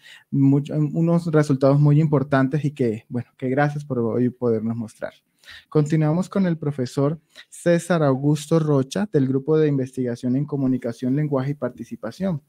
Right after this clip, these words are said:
El proyecto de él se llama Emisoras de Paz, una apuesta por la paz democrática y por la construcción de ciudadanías activas. Profesor César,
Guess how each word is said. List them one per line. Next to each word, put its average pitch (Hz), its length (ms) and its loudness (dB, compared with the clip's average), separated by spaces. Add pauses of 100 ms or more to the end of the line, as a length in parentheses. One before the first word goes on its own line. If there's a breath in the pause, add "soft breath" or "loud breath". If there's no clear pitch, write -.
(340 loud breath)
El 165 160 -2
proyecto 156 480 0
de 160 100 4
él 143 120 2
se 156 180 -2
llama 156 480 2
Emisoras 160 640 0
de 135 120 -2
Paz, - 380 -6
una 175 220 -2
apuesta 185 380 -4
por 156 180 -6
la 131 100 -2
paz 123 200 -4
democrática 143 760 -4
y 151 40 -8
por 139 180 -4
la 120 80 0
construcción 127 640 -4
de 143 100 -2
ciudadanías 117 560 -2
activas. 107 480 -6 (400 loud breath)
Profesor 139 500 2
César, 147 400 -4